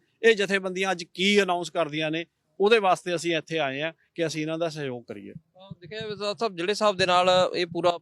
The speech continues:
Speaker 2: ਹੁਣ ਸਿਸਟਮ ਬਣ ਗਿਆ, ਪਰ ਉਰੇ ਜੇ ਬਹੁਤੇ ਗਿਣਤੀ ਦੇਖੀਏ, ਅੱਜ ਵੀ ਜੇ ਕਹੀਏ ਕਿ, ਅਹ, ਹਾਲਾਂਕਿ ਚਲੋ, ਅਹ, ਪੰਜਾਬ ਦਾ, ਅਹ, ਅਹ, ਭਾਵੇਂ ਕਲੇਮ ਕਰਦਾ, ਪਰ ਰੌਲਾ ਚੱਲਦਾ ਚੰਡੀਗੜ੍ਹ ਦਾ। ਹਜੇ ਵੀ ਜੇ ਦੇਖਿਆ ਜਾਵੇ, ਜਿਹੜੀ, ਅਹ, ਬਾਕੀ, ਅਹ, ਪਬਲਿਕ ਹੈ, ਉਹ aware ਨਹੀਂ ਹੋਈ ਹੈਗੀ, ਜਾਂ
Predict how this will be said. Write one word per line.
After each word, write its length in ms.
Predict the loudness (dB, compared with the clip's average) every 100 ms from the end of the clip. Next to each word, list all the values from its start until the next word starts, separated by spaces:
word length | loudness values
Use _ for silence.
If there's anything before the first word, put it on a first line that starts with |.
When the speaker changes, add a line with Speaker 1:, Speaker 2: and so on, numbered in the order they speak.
| -16
Speaker 2:
ਹੁਣ 180 | -18 -16
ਸਿਸਟਮ 320 | -18 -20 _
ਬਣ 160 | _
ਗਿਆ, 500 | _ _ -18 -18 -18 -4
ਪਰ 120 | -2
ਉਰੇ 220 | 0 -2
ਜੇ 120 | -2 -2
ਬਹੁਤੇ 280 | -4 -2
ਗਿਣਤੀ 260 | -2 -4 -6
ਦੇਖੀਏ, 420 | -6 -4 -2 0 0
ਅੱਜ 120 | 0
ਵੀ 180 | -4 -6
ਜੇ 100 | -6
ਕਹੀਏ 260 | -6 -6 -4
ਕਿ, 220 | -2 -4
ਅਹ, 380 | 0 2 2 2
ਹਾਲਾਂਕਿ 280 | 0 -2
ਚਲੋ, 200 | -4 -4
ਅਹ, 320 | -4 -2 -2 -2
ਪੰਜਾਬ 420 | -2 2 2 4
ਦਾ, 280 | 4 4 2
ਅਹ, 340 | 0 -4 -4
ਅਹ, 340 | -6 -14 -14 -12 -4
ਭਾਵੇਂ 260 | -2 -2
ਕਲੇਮ 260 | -2 -2 0
ਕਰਦਾ, 540 | 0 2 2 2 0 -4
ਪਰ 120 | -4
ਰੌਲਾ 340 | -2 0 2 4
ਚੱਲਦਾ 320 | 2 2 0
ਚੰਡੀਗੜ੍ਹ 340 | 0 -2 0
ਦਾ। 180 | -2 -4 _ -18 -16 -2
ਹਜੇ 140 | 2 2
ਵੀ 120 | -2
ਜੇ 180 | -6 -2
ਦੇਖਿਆ 260 | -2 -2 -2
ਜਾਵੇ, 160 | -2
ਜਿਹੜੀ, 240 | -4 -6 -8
ਅਹ, 320 | -2 2 2
ਬਾਕੀ, 440 | 2 0 0 -6
ਅਹ, 300 | -4 -2 -2
ਪਬਲਿਕ 440 | 0 -2 2 0 4
ਹੈ, 120 | 2
ਉਹ 160 | 2 -6 -8 -2
aware 260 | 4 4
ਨਹੀਂ 140 | 2 -2
ਹੋਈ 220 | -2 -2
ਹੈਗੀ, 340 | -4 -4 -4
ਜਾਂ 300 | 2 4 4